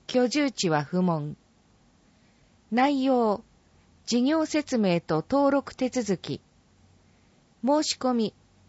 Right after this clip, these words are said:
八月十七日水曜から電話で、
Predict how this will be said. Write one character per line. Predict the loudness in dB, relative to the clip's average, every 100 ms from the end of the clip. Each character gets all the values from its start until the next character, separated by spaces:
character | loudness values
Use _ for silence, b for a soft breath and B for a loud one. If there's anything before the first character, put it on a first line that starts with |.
| _
八 | -6 -4 -2
月 | -2 -2 -2
十 | -2 0
七 | 0 0 0
日 | 0 -2 -6
水 | -2 -2 0
曜 | -2 -2
か | -2 -2
ら | 0
電 | 0 -2 0
話 | -2
で、 | -2 -4